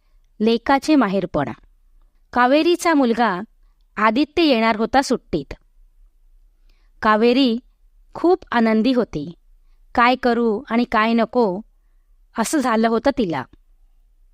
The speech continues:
सगळी तयारी झाली होती. आदित्य पंधरा दिवसांसाठी येणार होता आणि आठ दिवस एकटा घरी राहणार होता. सून अंजली माहेरी जाणार होती.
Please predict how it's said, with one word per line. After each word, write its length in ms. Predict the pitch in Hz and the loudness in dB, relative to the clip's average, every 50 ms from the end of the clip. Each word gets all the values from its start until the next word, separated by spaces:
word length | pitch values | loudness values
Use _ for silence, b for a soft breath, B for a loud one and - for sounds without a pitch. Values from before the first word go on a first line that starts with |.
| _ _ _ _ _ _ _ _ _ _ _ _ _ _ _ _ | _ _ _ _ _ _ _ _ _ _ _ _ _ _ _ _
सगळी 600 | - - - 302 302 311 311 277 240 302 330 370 339 - | -18 -6 0 2 4 4 4 2 2 2 2 0 0 0
तयारी 380 | 262 240 240 233 240 262 254 | 0 0 2 0 2 0 0
झाली 240 | 220 240 214 202 208 | 0 -2 -2 -2 -2
होती. 360 | 208 196 - - 160 147 147 - _ _ _ _ _ _ _ _ _ _ _ _ _ _ _ _ _ _ _ _ | -4 -4 -6 -6 -10 -10 -10 -14 _ _ _ _ _ _ _ _ _ _ _ _ _ _ _ _ _ _ _ _
आदित्य 640 | 220 220 220 208 262 254 - _ 302 277 240 220 220 254 - _ _ _ _ _ _ _ - | 0 0 2 2 0 -2 -2 _ 2 2 2 2 0 -4 -10 _ _ _ _ _ _ _ -2
पंधरा 340 | 240 226 220 202 233 269 302 | 0 0 2 2 2 2 2
दिवसांसाठी 640 | 262 285 247 - - 247 240 - - 226 - - 285 | 2 0 -2 0 0 -2 -2 0 0 -2 -2 0 0
येणार 340 | 277 240 202 196 196 196 190 | 0 2 0 0 -2 -2 -2
होता 320 | 196 190 - - 139 123 - - _ _ _ _ _ - _ _ _ _ _ _ _ _ _ _ _ _ _ _ _ _ _ - | -4 -6 -6 -8 -10 -10 -12 -18 _ _ _ _ _ -20 _ _ _ _ _ _ _ _ _ _ _ _ _ _ _ _ _ -4
आणि 240 | 233 233 262 294 | 0 2 2 2
आठ 340 | 285 - - 233 254 254 - | 0 0 0 0 0 0 0
दिवस 500 | 247 262 277 262 254 226 220 - - - - _ _ _ _ _ _ _ _ | 0 0 2 2 2 2 0 -2 -6 -14 -20 _ _ _ _ _ _ _ _
एकटा 400 | - 247 240 - _ _ - 320 | -2 -2 -2 -4 _ _ 0 0
घरी 320 | 320 240 247 240 220 247 247 | 0 0 0 -2 0 0 0
राहणार 340 | 226 214 190 202 202 190 190 | 0 0 0 -2 -2 -2 -2
होता. 300 | 180 - - 135 131 127 - _ _ _ _ _ _ _ _ _ _ _ _ _ _ _ _ _ | -4 -6 -8 -10 -12 -12 -16 _ _ _ _ _ _ _ _ _ _ _ _ _ _ _ _ _
सून 380 | - - - 294 302 320 320 320 - | -14 -4 -2 0 2 2 2 0 -2
अंजली 560 | - 233 226 220 190 262 262 247 240 214 202 220 - _ _ _ _ _ _ _ _ _ _ _ _ _ _ _ _ | -2 -2 -2 0 2 2 0 2 0 -2 -4 -8 -12 _ _ _ _ _ _ _ _ _ _ _ _ _ _ _ _
माहेरी 400 | 226 226 226 220 247 262 262 320 | 0 0 0 2 2 2 2 2
जाणार 320 | 285 277 233 202 202 208 208 | 2 2 0 0 0 -2 -2
होती. 340 | 202 208 - - 160 143 | -2 -6 -6 -6 -10 -10